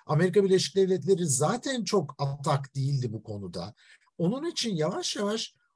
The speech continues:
ağırlığın biraz daha doğuya kayması beklenir bu toplantıda.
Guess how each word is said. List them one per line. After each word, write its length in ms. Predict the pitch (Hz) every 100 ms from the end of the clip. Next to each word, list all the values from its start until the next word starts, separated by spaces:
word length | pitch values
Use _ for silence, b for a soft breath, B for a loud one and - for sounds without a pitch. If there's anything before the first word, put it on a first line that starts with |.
| _ -
ağırlığın 680 | 151 160 190 202 233 240
biraz 420 | 214 247 294 180 160
daha 380 | 156 175 185 127 104 87 123
doğuya 540 | 139 156 170 247 -
kayması 760 | 190 175 143 123 110 120 92
beklenir 680 | 113 101 - 107 104 101 87 95
bu 280 | 98 90 - _ -
toplantıda. 760 | 120 - 117 95 90 90 147